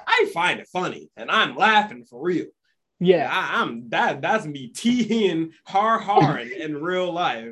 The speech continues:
Speaker 1: I'm doing that. Get the giggling at my phone. I,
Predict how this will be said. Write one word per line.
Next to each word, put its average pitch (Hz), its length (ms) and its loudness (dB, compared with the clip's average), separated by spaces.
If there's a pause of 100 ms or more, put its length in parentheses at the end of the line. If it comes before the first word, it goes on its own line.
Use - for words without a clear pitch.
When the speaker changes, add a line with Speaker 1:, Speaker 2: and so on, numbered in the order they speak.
Speaker 1:
I'm 175 260 -4
doing 170 360 2
that. 151 260 -6 (500)
Get 196 200 0
the 202 80 -6
giggling 156 640 -2
at 135 180 -8
my 123 80 -16
phone. 123 580 -6
I, 170 240 -2